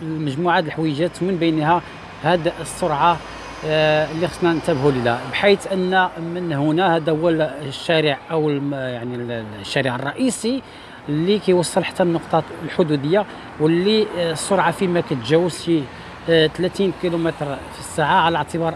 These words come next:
أنه يشكل، آه، يعني جزء من الم-، المدار الحضري، وهي في الحقيقة سبتة كلها تعتبر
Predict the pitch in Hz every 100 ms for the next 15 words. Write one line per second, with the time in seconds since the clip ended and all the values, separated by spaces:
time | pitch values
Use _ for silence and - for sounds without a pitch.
0 | 165 165 156 147 165 - - - - 151
1 | 160 143 180 - - 165 156 151 131 -
2 | - - - - - - 143 147 143 139
3 | 131 151 160 160 135 127 131 147 - 170
4 | 160 151 147 135 151 147 143 190 165 151
5 | 143 156 135 - - - 175 - 170 151
6 | 156 180 170 175 - - - 165 156 -
7 | 160 170 165 175 170 156 156 - 156